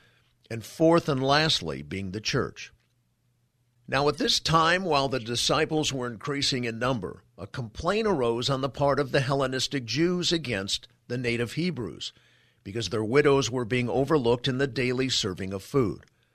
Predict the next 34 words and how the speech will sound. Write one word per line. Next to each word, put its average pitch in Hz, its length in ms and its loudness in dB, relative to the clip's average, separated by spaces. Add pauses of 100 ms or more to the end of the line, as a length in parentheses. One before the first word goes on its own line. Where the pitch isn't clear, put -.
(460)
So - 180 -2
the 95 140 -2
twelve 143 420 2
summoned 127 520 0
the 87 80 -8
congregation 135 880 -4
of 110 140 -8
the 117 80 -8
disciples 143 800 0
and 170 160 -2
said, 67 420 -2 (680)
"It 135 100 -4
is 139 160 0
not 160 240 0
desirable 147 720 2
for 131 220 -4
us 120 200 0
to 147 120 -2
neglect 120 440 -4
the 127 100 -2
word 113 200 -4
of 120 140 -10
God 110 420 0
in 127 180 -4
order 156 600 2
to 135 120 -10
serve 90 360 -4
tables. 131 580 0 (800)
Therefore, 123 440 -2
brethren, 110 540 -2 (380)
select 147 440 -2
from 165 200 -2
among 151 380 2
you 85 240 -6